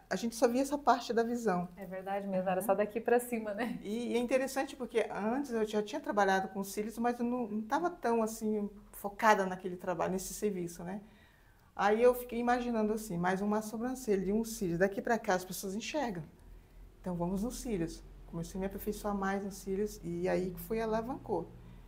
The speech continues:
Speaker 1: Então virou a febre do momento, foi assim o destaque. Agora eu posso usar máscara com um olhar bonito,
Speaker 2: <laughs>
Speaker 1: né?
Speaker 2: Vou ter os
Speaker 1: Vou
Speaker 2: cílios
Speaker 1: sorrir,
Speaker 2: bonito, né?
Speaker 1: não vou sorrir aqui, mas vou sorrir através dos olhos, né? E,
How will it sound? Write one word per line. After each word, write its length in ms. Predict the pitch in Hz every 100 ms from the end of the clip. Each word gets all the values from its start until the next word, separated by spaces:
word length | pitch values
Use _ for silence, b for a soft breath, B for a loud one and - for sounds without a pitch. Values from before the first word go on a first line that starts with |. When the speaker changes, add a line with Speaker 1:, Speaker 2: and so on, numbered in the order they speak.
| -
Speaker 1:
Então 140 | 185
virou 180 | 190 208
a 60 | 247
febre 460 | - - 233 220
do 80 | 180
momento, 440 | 180 170 170 - 175
foi 180 | 202
assim 260 | 202 202 208
o 60 | 196
destaque. 560 | 202 - 196 175 -
Agora 240 | 147 170 247
eu 60 |
posso 280 | 254 226 233
usar 180 | 214 190
máscara 380 | 180 190 240 -
com 60 | 240
um 20 |
olhar 320 | 214 208 226 226
bonito, 540 | 240 226 190 - - -
Speaker 2:
<laughs> 140 | -
Speaker 1:
né? 160 | 156 233
Speaker 2:
Vou 100 | 233
ter 140 | 233 240
os 80 | 233
Speaker 1:
Vou 160 | 196
Speaker 2:
cílios 180 | 233 311
Speaker 1:
sorrir, 300 | 392 240 320 277
Speaker 2:
bonito, 140 | 277 285
né? 80 |
Speaker 1:
não 100 | 202
vou 160 | 214 233
sorrir 300 | - 220 202
aqui, 200 | 196 226
mas 160 | 254 262
vou 120 | 262
sorrir 300 | - 240 262
através 440 | - - 226 220
dos 220 | 330 349
olhos, 340 | 196 165 165 180
né? 220 | 226 - B B -
E, 640 | 208 226 240 247 240 233